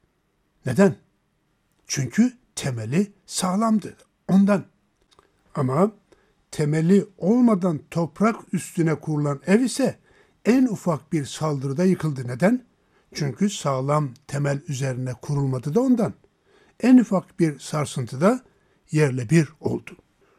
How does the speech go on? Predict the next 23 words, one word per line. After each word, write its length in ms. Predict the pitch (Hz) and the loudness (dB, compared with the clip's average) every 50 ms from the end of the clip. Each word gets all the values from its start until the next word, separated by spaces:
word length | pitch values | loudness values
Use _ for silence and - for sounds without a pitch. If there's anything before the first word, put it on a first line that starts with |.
| _ _ _ _ _ _ - | _ _ _ _ _ _ 0
Bu 200 | 233 277 277 196 | 2 2 4 6
bölümün 420 | 190 202 214 214 214 240 233 196 170 | 8 8 8 8 8 6 6 6 6
bana 260 | 190 202 220 220 202 - | 6 4 4 2 0 -2
açıkladığı 680 | 160 170 - - - - - 185 185 180 151 220 233 | -4 -4 -2 -4 -6 -4 0 0 2 2 2 2 0
şudur. 300 | 202 - 196 139 131 117 - - - _ _ _ _ _ _ _ _ _ _ _ _ _ _ _ - | 0 0 -2 -4 -6 -8 -16 -20 -20 _ _ _ _ _ _ _ _ _ _ _ _ _ _ _ -6
Tanrı 460 | - 160 165 165 160 160 170 254 285 | -2 0 0 0 2 2 4 2 4
önünde 480 | 226 190 180 180 175 165 190 180 151 | 6 6 6 6 6 4 2 0 2
ben 260 | 147 170 190 202 180 151 | 4 4 4 4 4 2
bir 200 | 165 147 131 - | 0 -2 -2 -4
günahlıyım. 600 | 147 131 131 131 110 101 123 123 117 107 98 - _ _ _ _ _ _ _ _ _ _ _ _ _ _ _ - | -4 -4 -4 -4 -6 -8 -10 -12 -10 -12 -12 -16 _ _ _ _ _ _ _ _ _ _ _ _ _ _ _ 2
En 260 | 208 262 302 285 262 - | 4 4 4 2 0 -2
ufak 400 | - 160 - 208 185 - - - | -6 -2 -2 -2 -2 -2 -2 0
bir 140 | 190 185 170 | 2 2 2
harekette 600 | - - - 165 165 156 - 165 151 - - 196 | 0 -2 -2 0 0 0 -2 -4 -8 -2 0 0
yıkılırdım. 560 | 175 156 139 - 156 147 151 135 - - - - _ _ _ _ _ _ _ _ _ _ _ _ _ - | 0 0 0 0 0 0 0 -2 -4 -8 -18 -20 _ _ _ _ _ _ _ _ _ _ _ _ _ -4
Ama 280 | - 160 160 147 - - | -2 0 0 0 -2 -4
Tanrı'ya 380 | - 156 156 160 156 156 156 | -4 -2 0 0 0 0 0
şükürler 340 | 139 - - - 160 151 151 | -2 -4 -4 -4 -2 -2 0
olsun 340 | 147 147 143 - - 262 269 | 0 0 -2 -2 -2 -2 -2
ki 240 | - 226 - - _ _ _ _ _ _ _ _ _ - | 0 -2 -4 -4 _ _ _ _ _ _ _ _ _ 2
bir 240 | 180 175 156 - - | 2 2 2 0 -4
kaya 380 | - - 165 170 180 202 208 | -6 -2 0 2 2 2 2
vardır. 580 | 190 151 - - - - 117 - - - - | 0 -2 -6 -10 -16 -20 -20 -20 -20 -20 -20